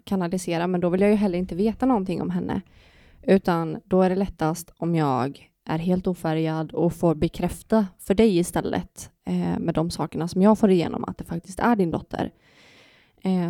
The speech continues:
så det är så det funkar. Sen tänker jag det här intressant med tidigare liv. Jag gör ju tidigare liv-readings. Eh,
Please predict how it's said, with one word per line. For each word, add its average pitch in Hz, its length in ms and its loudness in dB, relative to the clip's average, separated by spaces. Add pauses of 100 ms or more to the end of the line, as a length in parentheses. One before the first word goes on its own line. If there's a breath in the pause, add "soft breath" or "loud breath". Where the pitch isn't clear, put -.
så 196 120 0
det 196 80 4
är 190 80 6
så 165 200 0
det 156 60 -4
funkar. 151 480 -2 (760)
Sen 180 180 2
tänker 220 260 4
jag 147 120 2
det 170 40 -2
här 165 100 -2
intressant 180 580 -4
med 175 400 2 (100)
tidigare 170 380 6
liv. 180 260 6
Jag 196 180 12
gör 165 140 8
ju 160 180 6
tidigare 160 420 4
liv-readings. 156 1120 2 (680)
Eh, 160 300 2